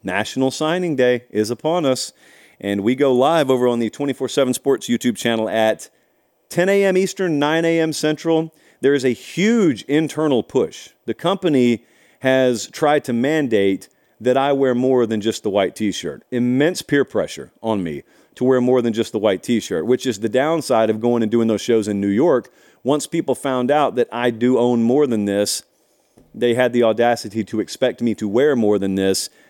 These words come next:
And, um, I, I would be lying to you if I said I wasn't a little uncomfortable and turned off by the whole idea. But you know me, I'm nothing if not a company guy. And so we'll see.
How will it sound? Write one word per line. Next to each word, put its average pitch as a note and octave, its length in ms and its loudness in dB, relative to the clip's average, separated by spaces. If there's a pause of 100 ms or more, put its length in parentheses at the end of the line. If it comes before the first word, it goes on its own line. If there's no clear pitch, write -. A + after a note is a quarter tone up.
(140)
And, A2+ 220 0
um, A2 420 0 (600)
I, A2 240 0
I A#2 160 -4
would A#2 400 -4
be A#2+ 100 2
lying A#2+ 420 0
to - 100 -6
you C3+ 100 4
if D3+ 100 -4
I C#3 60 2
said A#2+ 240 0
I A#2 60 4
wasn't A#2 300 0
a - 20 0
little A2+ 220 0
uncomfortable A2+ 560 -4
and G2+ 100 -4
turned A2+ 200 -2
off A#2+ 200 2
by A2 120 2
the G#2+ 100 0
whole G#2+ 220 2
idea. A#2+ 540 2 (1000)
But G3 220 2
you A3 100 0
know A#3+ 160 4
me, A#3 320 2 (500)
I'm C#3+ 220 2
nothing E3 380 2
if C3+ 140 0
not D3 180 0
a C3+ 40 0
company D#3 400 -2
guy. C#3+ 340 2 (420)
And A2 200 -6
so A#2+ 240 0
we'll F3+ 140 -2
see. C4 380 -4